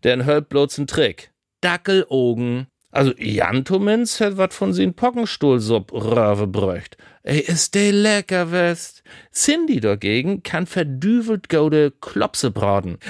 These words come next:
Bruchst er bloß ein Kompliment, aber er nie hoher Pracht morgen, bums, deckt sie die mit Klopse verdreht doch in.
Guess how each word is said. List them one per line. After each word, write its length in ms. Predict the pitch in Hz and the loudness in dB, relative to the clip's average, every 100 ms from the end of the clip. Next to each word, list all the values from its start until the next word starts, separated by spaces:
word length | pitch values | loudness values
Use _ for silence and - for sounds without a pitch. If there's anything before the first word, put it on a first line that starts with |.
| 165 | -2
Bruchst 260 | 185 214 | 0 0
er 100 | - | -2
bloß 280 | 151 196 262 | 0 0 0
ein 60 | 220 | -2
Kompliment, 640 | 208 175 135 147 220 254 | 0 0 2 2 0 -4
aber 240 | - 156 156 | 0 0 2
er 120 | 139 | 0
nie 340 | 131 170 175 | 0 2 2
hoher 340 | 143 135 202 214 | 2 2 0 0
Pracht 540 | - - 110 98 - | -4 -4 -4 -4 -6
morgen, 420 | 113 110 131 190 160 _ | 0 0 0 -6 -8 _
bums, 540 | 247 233 123 - - | 0 0 -10 -16 -12
deckt 360 | - 151 - _ | -4 -4 -6 _
sie 160 | - 131 | -4 -2
die 120 | 123 | 0
mit 240 | 110 98 | -2 -4
Klopse 460 | - 131 135 - 127 | -2 0 0 -4 -2
verdreht 600 | 127 107 113 113 117 104 | -2 -2 -2 0 0 2
doch 260 | 123 107 | 2 0
in. 300 | 113 104 87 | -2 -4 -4